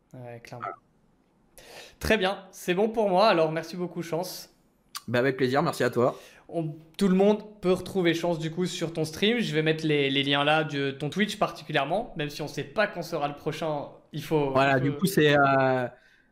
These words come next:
Speaker 2: voilà, c'est pas, rendez-vous, euh, d-, tous les lundis soirs à dix-huit heures. Non,
Speaker 1: Voilà,
Speaker 2: ça, ça n'existe
Speaker 1: c'est rendez-vous
Speaker 2: pas.
Speaker 1: quand, euh, Chance sera là. Bon, on peut
Speaker 2: Euh,
Speaker 1: quand même te suivre sur Twitter.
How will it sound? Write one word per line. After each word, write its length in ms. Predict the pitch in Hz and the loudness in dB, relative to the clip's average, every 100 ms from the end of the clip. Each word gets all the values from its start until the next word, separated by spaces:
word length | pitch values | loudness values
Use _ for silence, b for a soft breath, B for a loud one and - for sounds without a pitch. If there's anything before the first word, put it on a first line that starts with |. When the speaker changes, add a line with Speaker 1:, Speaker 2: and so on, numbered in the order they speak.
| b _ - | b _ -2
Speaker 2:
voilà, 320 | 143 113 92 - | 2 2 -2 -2
c'est 280 | 117 117 | 0 2
pas, 340 | 117 170 170 143 127 | 2 4 4 4 -2
rendez-vous, 540 | 127 135 190 190 190 | -2 4 6 8 8
euh, 340 | 214 208 180 175 | 8 8 8 6
d-, 240 | 160 165 | 4 2
tous 100 | 151 | 4
les 100 | 202 | 6
lundis 280 | 196 196 190 | 6 6 4
soirs 160 | 196 190 | 4 4
à 60 | |
dix-huit 280 | 165 147 135 | 4 0 2
heures. 200 | 165 180 | 4 6
Non, 100 | 143 | 6
Speaker 1:
Voilà, 140 | 185 180 | 4 4
Speaker 2:
ça, 60 | |
ça 80 | - | 2
n'existe 160 | 131 127 | 0 0
Speaker 1:
c'est 60 | |
rendez-vous 340 | 170 180 175 175 | 2 2 2 -2
Speaker 2:
pas. 40 | |
Speaker 1:
quand, 220 | 151 180 | -2 -2
euh, 120 | 165 143 | -4 -4
Chance 240 | 175 175 | -6 -6
sera 120 | - | 2
là. 120 | 160 | 4
Bon, 100 | 170 | 6
on 80 | 185 | 6
peut 60 | 135 | 4
Speaker 2:
Euh, 40 | 131 | 2
Speaker 1:
quand 40 | |
même 220 | 160 160 | 2 0
te 120 | 156 | 0
suivre 240 | 156 175 170 | -2 -2 -4
sur 200 | - 165 | -4 -6
Twitter. 360 | 165 156 175 | -6 0 4